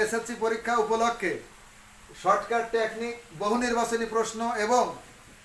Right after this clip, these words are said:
ছোট প্রশ্ন যে কোনো আকারে পরীক্ষায় আসতে পারে। আমি এই দুটার খুব শর্টকাট টেকনিক শিখিয়ে দিচ্ছি, কিন্তু একটু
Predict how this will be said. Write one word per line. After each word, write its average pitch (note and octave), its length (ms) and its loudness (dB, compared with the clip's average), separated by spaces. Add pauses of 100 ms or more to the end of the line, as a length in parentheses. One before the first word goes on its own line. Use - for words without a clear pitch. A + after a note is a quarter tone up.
(1080)
ছোট B3 140 6 (140)
প্রশ্ন - 240 -2 (760)
যে G#3+ 160 8
কোনো A#3+ 220 4
আকারে A3 260 2 (100)
পরীক্ষায় G#3+ 340 2
আসতে A3 260 -2
পারে। A3+ 160 4 (760)
আমি F#3 140 -2 (140)
এই G3+ 120 0
দুটার G3 320 4 (960)
খুব A3 160 10 (520)
শর্টকাট G#3 380 0 (100)
টেকনিক G3 420 0
শিখিয়ে G3 420 2
দিচ্ছি, F#3+ 260 -4 (840)
কিন্তু A#3 340 -2 (840)
একটু G#3+ 480 -4